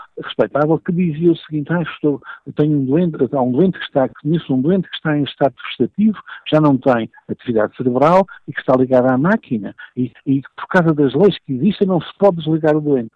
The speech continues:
Mais uma vez, falta de conhecimento e que a maior parte das pessoas também julga que é isto. Um doente que está em estado vegetativo,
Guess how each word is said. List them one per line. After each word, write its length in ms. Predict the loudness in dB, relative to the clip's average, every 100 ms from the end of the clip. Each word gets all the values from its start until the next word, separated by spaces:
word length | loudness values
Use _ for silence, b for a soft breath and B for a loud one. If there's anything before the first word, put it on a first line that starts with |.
| _ -16
Mais 300 | -12 -10 -6
uma 160 | -4
vez, 260 | 0 0 0 -2
falta 240 | -10 -10 -12
de 100 | -16
conhecimento 580 | -18 -10 -6 -4 -4 -8 B
e 80 | -2
que 80 | 2
a 20 |
maior 160 | 4 4
parte 240 | 2 -2
das 140 | -4 -10
pessoas 320 | -2 0 -2 B B
também 260 | -2 2 2
julga 280 | 2 0 0
que 160 | 0
é 40 | 0
isto. 380 | 0 -2 -10 -18 B B
Um 140 | 0 2
doente 260 | 2 0
que 60 | -4
está 220 | -4 -2
em 40 |
estado 300 | -2 -2 -4
vegetativo, 560 | -6 -6 -6 -6 -14 -14